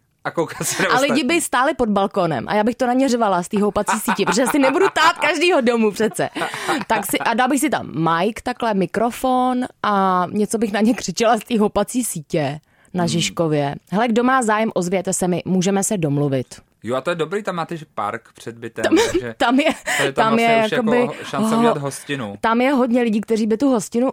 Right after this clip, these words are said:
Speaker 2: jako uvítali, to je pravda.
Speaker 1: Je to pravda.
Speaker 2: Mm, jako i, i třeba jestli máte strach, že na vaší svatbu by nepřišlo dost lidí, nemáte
Speaker 1: Tak
Speaker 2: dost
Speaker 1: tam jich je
Speaker 2: přátel,
Speaker 1: dost.
Speaker 2: tam jich je hodně.
Speaker 1: Už na lavičce.
Speaker 2: Je to tak, je to tak a oni jako se budou bavit s váma až do rána.
Speaker 1: Tak to je hezký plán. Tak to máme už takhle vymyšlený biznis pro tebe,
Speaker 2: Mhm,
Speaker 1: máme vymyšlený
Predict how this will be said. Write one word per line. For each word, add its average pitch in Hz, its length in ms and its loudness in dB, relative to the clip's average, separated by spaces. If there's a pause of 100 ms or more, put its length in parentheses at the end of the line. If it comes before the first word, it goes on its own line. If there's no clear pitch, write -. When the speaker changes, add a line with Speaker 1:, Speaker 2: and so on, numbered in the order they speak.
Speaker 2:
jako 214 220 0
uvítali, 156 840 0
to 196 80 -2
je 175 100 0
pravda. 143 560 -2 (200)
Speaker 1:
Je 156 100 -6
to - 80 -8
pravda. 107 360 -6
Speaker 2:
Mm, - 60 -6
jako 220 280 -2
i, 180 100 -2
i 208 260 -2
třeba 320 200 0
jestli 311 240 0
máte 285 260 -2
strach, 240 300 -2
že 233 160 0
na 220 100 0
vaší 214 360 -2
svatbu 196 340 -2
by 220 100 2
nepřišlo 208 500 0
dost 190 220 -4
lidí, 220 220 2
nemáte 196 260 2
Speaker 1:
Tak 214 60 0
Speaker 2:
dost 208 100 2
Speaker 1:
tam 139 100 -2
jich - 60 -2 (120)
je 151 60 0
Speaker 2:
přátel, 135 260 2
Speaker 1:
dost. - 100 -8
Speaker 2:
tam 214 200 2
jich 277 180 0
je 302 100 2
hodně. 160 480 2
Speaker 1:
Už 170 60 -2
na 127 60 -2
lavičce. 123 440 -4
Speaker 2:
Je 165 60 2
to 196 120 0
tak, 180 340 0
je 165 80 0
to 180 120 -8
tak 147 300 -2
a - 120 -2
oni 170 220 2
jako 160 140 -2
se 165 140 -4
budou 170 160 0
bavit 143 380 -2
s - 60 -8
váma 147 480 0 (680)
až 160 140 -4
do 156 100 0
rána. 120 340 -4 (220)
Speaker 1:
Tak 127 140 -10
to - 80 -10
je 139 80 -4
hezký 117 300 -10
plán. 98 260 -8
Tak 107 140 -12
to 135 80 -14
máme 143 300 -8
už 135 140 -14
takhle 139 220 -8
vymyšlený 131 420 -10
biznis 110 360 -10
pro - 160 -14
tebe, 127 240 -8
Speaker 2:
Mhm, 277 80 2
Speaker 1:
máme 285 160 2
vymyšlený 415 340 0